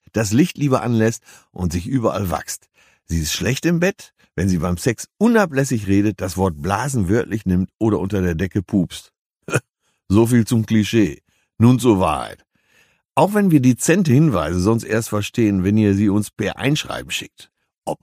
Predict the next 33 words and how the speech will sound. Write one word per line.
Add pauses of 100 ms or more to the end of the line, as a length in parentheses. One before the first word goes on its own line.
eine
Frau
gut
im
Bett
ist,
spüren
wir
sofort. (520)
Die
Antwort
auf
diese
Frage
kennt (160)
ausgerechnet
Alt-Playboy
und
Viagra-Junkie
Hugh
Hefner. (640)
In
einer
Verschnaufpause
zwischen
dem
milliardensten
Mal
Sex
und
dem
Mal
danach